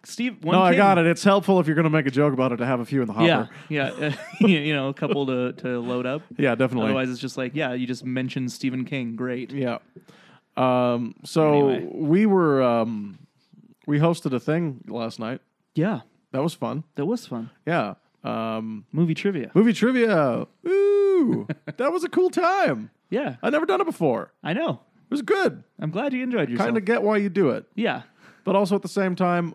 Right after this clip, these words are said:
Speaker 2: I probably, I think I prefer doing it. Like
Speaker 1: Play-, playing it.
Speaker 2: playing it.
Speaker 1: Yeah.
Speaker 2: Yeah. I think I prefer
Speaker 1: I
Speaker 2: playing.
Speaker 1: generally probably would too, but
Speaker 2: Yeah.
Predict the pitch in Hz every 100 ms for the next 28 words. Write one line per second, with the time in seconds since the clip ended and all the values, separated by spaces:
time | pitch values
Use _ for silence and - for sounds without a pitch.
0 | - 160 160 165 165 175 165 165 170 160
1 | 147 160 170 156 151 160 151 151 123 110
2 | - - 110 - - - 156 - - 202
3 | 123 - 165 135 107 107 240 110 104 113
4 | - 117 123 120 113 - 233 196 151 131
5 | 131 151 131 139 156 190 127 - 120 143
6 | 113